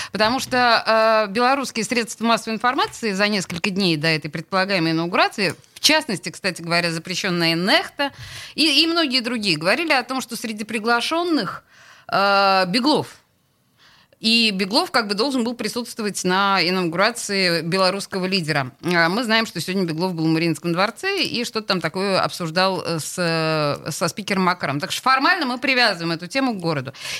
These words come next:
Итак, тайная инаугурация Лукашенко. Э, ш-, ш-, почему? Зачем вот такая стыдоба, на ваш взгляд, Андрей?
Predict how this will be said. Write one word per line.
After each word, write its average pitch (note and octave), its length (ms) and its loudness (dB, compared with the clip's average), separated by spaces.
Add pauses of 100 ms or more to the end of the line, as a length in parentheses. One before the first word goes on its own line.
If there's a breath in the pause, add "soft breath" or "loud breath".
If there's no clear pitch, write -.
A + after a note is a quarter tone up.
Итак, C#4+ 280 2
тайная F4+ 240 0
инаугурация C#4+ 560 0
Лукашенко. B3+ 600 -2 (440 loud breath)
Э, A3+ 440 4
ш-, A3+ 140 -4 (140)
ш-, - 220 0
почему? D#4+ 500 4
Зачем C#4+ 440 2
вот G#3+ 160 -6
такая G#3 320 0
стыдоба, F3 520 0
на E3+ 120 0
ваш B3 160 0
взгляд, D#3 320 -6
Андрей? F#3 360 -4